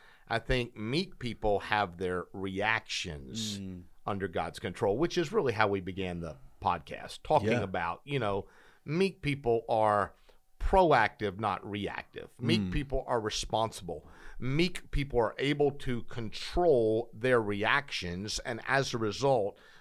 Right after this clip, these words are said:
Speaker 1: they will inherit the earth.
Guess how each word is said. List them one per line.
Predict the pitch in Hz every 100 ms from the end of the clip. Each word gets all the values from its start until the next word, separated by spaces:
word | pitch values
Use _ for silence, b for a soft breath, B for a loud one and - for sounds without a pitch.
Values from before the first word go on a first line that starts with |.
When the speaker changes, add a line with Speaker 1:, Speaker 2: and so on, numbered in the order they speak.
| b
Speaker 1:
they | 101 127 156
will | 151 127 117 107 101 -
inherit | 107 104 95 - 123 101 87 - - - - - - _ - 104
the | 95 -
earth. | - -